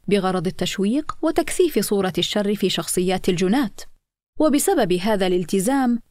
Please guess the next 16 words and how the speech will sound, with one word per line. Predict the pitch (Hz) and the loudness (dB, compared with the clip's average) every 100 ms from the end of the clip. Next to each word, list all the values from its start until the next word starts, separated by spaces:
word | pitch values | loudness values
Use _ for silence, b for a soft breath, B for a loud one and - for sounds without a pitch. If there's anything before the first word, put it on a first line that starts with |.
| - | -2
تبدو | 392 208 180 | 0 2 0
شخصيتا | 185 - 202 190 185 294 262 | -2 -2 0 0 0 0 2
ريا | 185 180 | 0 0
وسكينة | 180 180 - 285 254 247 - - | -2 -2 0 2 2 -2 -6 -2
أحادية | 214 214 190 196 185 160 | 0 0 0 0 -2 0
البعد، | 175 196 269 170 - _ _ _ _ | 0 0 0 -4 -8 _ _ _ _
شر | - 220 247 269 269 _ - | -2 0 0 -2 -6 _ -2
وشر | 185 170 254 294 311 302 | 0 2 2 2 2 2
فقط، | - 160 165 - - _ _ _ - | -2 -4 -6 -8 -20 _ _ _ -4
على | 196 226 | 0 2
عكس | 214 202 - 320 | 2 -2 -2 -2
شخصيات | - - - 196 190 196 | -2 -2 0 2 2 0
محفوظ | 175 - 254 262 226 190 | -2 -2 0 2 2 0
الأكثر | 196 180 - - 214 175 | 0 0 -2 0 0 0
تعقيدا | 180 151 254 233 214 214 208 B | -2 -2 0 2 2 0 -2 B
ومتعددة | 214 196 180 175 170 190 202 | 0 0 0 -2 0 0 0